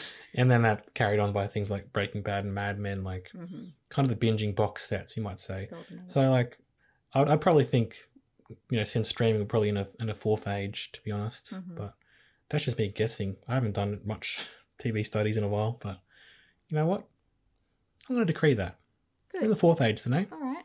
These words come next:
Speaker 2: It's a bold claim, but I like it.
Speaker 1: <laughs> Thank you. Um, I'm gonna give this three stars too. Um, you know, I'm, I'm a generally a,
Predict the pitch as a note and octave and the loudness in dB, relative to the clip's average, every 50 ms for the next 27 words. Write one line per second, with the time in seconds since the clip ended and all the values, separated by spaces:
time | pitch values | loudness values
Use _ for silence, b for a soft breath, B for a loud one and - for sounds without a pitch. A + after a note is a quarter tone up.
0 | _ _ _ _ _ _ _ _ - - - - - - _ - - - D#4 D#4 | _ _ _ _ _ _ _ _ -6 -6 -4 -8 -12 -12 _ -14 -10 -6 -4 -4
1 | D4 - - G3+ F#3+ G3+ A3+ C#4+ D#4 C#4 C4+ C4 C4+ C#4+ C#4 - - - - - | -4 -4 -4 -2 -2 0 -2 -2 -2 -4 -4 -2 -2 -2 -4 -6 -10 -14 -16 -18
2 | _ _ _ _ _ _ _ - D#3 D#3 D#3 - G#2 G#2 - B B B B B | _ _ _ _ _ _ _ 0 0 0 0 -2 -4 -6 -6 B B B B B
3 | B B - B2+ C#3+ D#3 F3 A3 A#3 A3+ F#3+ E3+ D#3+ C#3 - D3 C3+ - - C#3 | B B 0 2 4 4 6 6 6 6 6 4 2 4 2 2 0 2 2 2
4 | C3 B2 B2+ - B2 A2+ G#2+ G2+ - - - A2+ G2+ G2 G2 F#2 - _ _ _ | 2 2 2 2 2 2 2 0 -4 -4 -2 0 0 0 -2 -6 -10 _ _ _
5 | _ - B2 A2 G#2 G#2 G#2 G2+ G2+ - b b b b b b b b _ - | _ -10 -8 -6 -4 -4 -6 -6 -8 -10 b b b b b b b b _ 0
6 | A#2+ B2 C#3+ C3 B2+ D3 C#3+ C3 C3+ C3 A#2+ G#2+ G#2 - D#3+ E3+ E3 D3 B2+ A#2 | 2 2 4 6 6 6 6 6 6 6 4 2 2 2 4 6 6 6 6 6
7 | A2 G#2 | 4 4